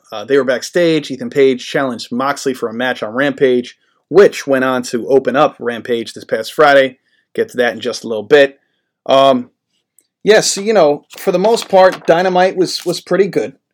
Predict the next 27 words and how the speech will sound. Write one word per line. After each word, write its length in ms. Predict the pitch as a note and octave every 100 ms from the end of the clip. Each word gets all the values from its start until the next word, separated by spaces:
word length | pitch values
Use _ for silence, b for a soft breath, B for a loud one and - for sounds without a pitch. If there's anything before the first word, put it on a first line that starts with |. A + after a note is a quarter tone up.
| _ _ _ -
Uh, 280 | C3+ C3+ C#3
we 100 | D3+
got 180 | F3+
to 60 | E3
see 240 | - E3+
the 200 | D#3 C#3
H 240 | D#3 E3 E3+
F 180 | C#3 -
O 260 | F#3 C#3+
turn 240 | C3 D3+ C#3
into 220 | C#3 B2+
the 200 | A#2 A#2+
A 280 | D3 F#3 -
H 320 | B2 A2+ - -
F 220 | A2+ -
O, 220 | G#2+ B2+
the 120 | A#2
Hardy 380 | C3 C3 B2 A#2+ b b
Family 280 | - C3 C3+
Office 260 | C3+ C3
turn 180 | - C3
into 220 | B2+ C3+
the 160 | B2 A#2
Andrade 600 | A2 - D3 D#3+ A#2+ A2
Hardy 240 | - B2+
Family 320 | A#2 B2 A2+ A#2
Office. 440 | A2+ A#2+ A#2+ -